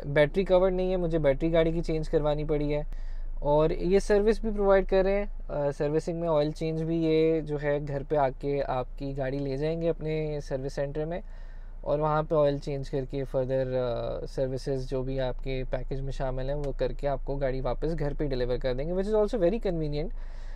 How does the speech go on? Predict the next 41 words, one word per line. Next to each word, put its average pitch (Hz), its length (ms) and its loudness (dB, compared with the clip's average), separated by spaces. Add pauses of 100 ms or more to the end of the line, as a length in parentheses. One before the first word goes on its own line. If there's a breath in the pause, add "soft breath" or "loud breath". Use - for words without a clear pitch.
(260 loud breath)
But, 196 300 6
uh, 190 180 6
servicing 185 520 2
के 220 60 2
हवाले 196 260 6
से 202 120 2
भी 202 140 0
मैं 196 440 2
यही 160 320 0
guide 170 220 4
करूँगा 170 340 0
लोग 160 280 2
कि 165 260 4
अपनी 156 720 -2
जो 147 140 -4
है 143 180 2
वो 131 140 0
आप, 127 340 -2
अ, - 960 -2
देख 151 300 0
लें, 190 200 2
कहीं 160 320 -2
और 165 160 4
से 175 120 -2
करवा 165 260 6
सकते 160 260 0
हैं, 160 60 2
कहीं 151 160 0
और 147 160 2
से 165 120 0
करवा 156 220 4
लें, 160 120 2
because 160 400 0
इनके 156 300 -2
पास 170 260 6
से 180 100 -2
जब 160 160 2
से 165 140 0
गाड़ी 151 280 4
आई 156 160 2
मेरी, 123 280 -2